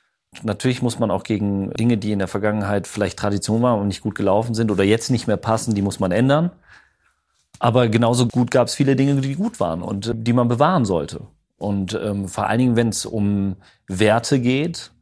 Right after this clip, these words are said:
um ein Miteinander, ich glaube, da ist dann die Tradition eines Familienunternehmens dann schon so, dass man darin aufwächst, dass das Wertekonzept, was man übernimmt. Und da würde ich jetzt zum Beispiel nicht so viel dran ändern.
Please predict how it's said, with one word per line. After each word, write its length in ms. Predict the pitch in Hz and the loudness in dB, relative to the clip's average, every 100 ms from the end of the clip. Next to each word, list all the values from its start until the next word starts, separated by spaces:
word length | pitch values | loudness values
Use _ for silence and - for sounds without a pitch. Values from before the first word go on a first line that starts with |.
| _ | _
um 180 | 110 107 | -4 0
ein 160 | 104 | 2
Miteinander, 840 | 110 117 135 135 139 143 143 139 95 | 2 4 2 2 2 2 2 2 -2
ich 140 | - | -2
glaube, 360 | 113 107 110 101 | 2 4 2 0
da 320 | 107 110 110 | 0 0 0
ist 360 | - - - | -2 -6 -2
dann 140 | 110 101 | -2 0
die 140 | 104 | -2
Tradition 720 | - 104 95 95 - 107 120 123 | -2 -2 -2 -4 -2 0 0 0
eines 280 | 107 104 | -2 -4
Familienunternehmens 1080 | - 98 107 123 123 113 113 110 104 101 - | -4 -2 0 -2 -4 -6 -6 -4 -4 -4 -4
dann 160 | 101 95 | -4 -4
schon 480 | - 107 110 101 - - - | -2 0 0 -2 -10 -20 -14
so, 240 | 101 101 107 | -6 -2 0
dass 240 | 104 - | -2 -2
man 560 | 104 95 98 95 85 - | -4 -2 -2 -4 -8 -6
darin 260 | 104 92 95 | -4 -4 -2
aufwächst, 460 | - 110 123 113 | -2 0 -2 -2
dass 160 | 107 - | -4 -4
das 180 | 98 - | -6 -2
Wertekonzept, 680 | 101 - - 95 - 101 | -4 -4 -6 -6 -6 -6
was 180 | - - | -8 -6
man 120 | 98 | -6
übernimmt. 520 | 80 95 92 107 143 - - - - _ | -4 -4 -2 -2 -4 -8 -20 -20 -20 _
Und 460 | 98 98 87 - - | -4 -2 -4 -8 -6
da 220 | - 92 104 | -2 0 0
würde 120 | 104 | -2
ich 60 | |
jetzt 160 | 104 90 | -4 -4
zum 100 | 104 | -2
Beispiel 280 | 98 90 120 | -2 -2 -4
nicht 80 | - | -4
so 80 | |
viel 180 | 90 90 | -8 -10
dran 180 | 80 73 | -10 -12
ändern. 220 | - 78 | -14 -18